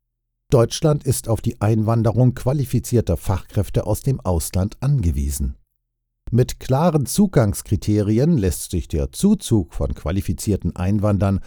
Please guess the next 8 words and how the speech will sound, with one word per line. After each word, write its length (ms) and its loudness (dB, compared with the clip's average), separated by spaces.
abhängig 560 -2
von 180 0
der 160 0
Situation 720 0
am 140 -2
deutschen 340 -4
Arbeitsmarkt 680 -4
steuern. 520 -4